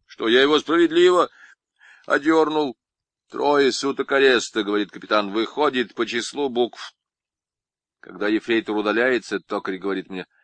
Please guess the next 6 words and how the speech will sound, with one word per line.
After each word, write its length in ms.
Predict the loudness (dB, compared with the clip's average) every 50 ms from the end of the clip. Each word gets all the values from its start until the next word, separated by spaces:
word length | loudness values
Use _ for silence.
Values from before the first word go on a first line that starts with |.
| _ _ _ _ _
«А 140 | _ -12 -10
ведь 160 | -10 -10 -10
москвичи — 760 | -10 -12 -12 -10 -6 -4 -4 -4 -4 -4 -6 -6 -6 -6 -6 -4
люди 460 | -2 0 0 -2 -2 -2 -4 -4 -2
с 180 | -4 -6 -6
юмором». 640 | -6 -6 -6 -6 -4 -4 -2 -2 0 -2 -2 -4 -8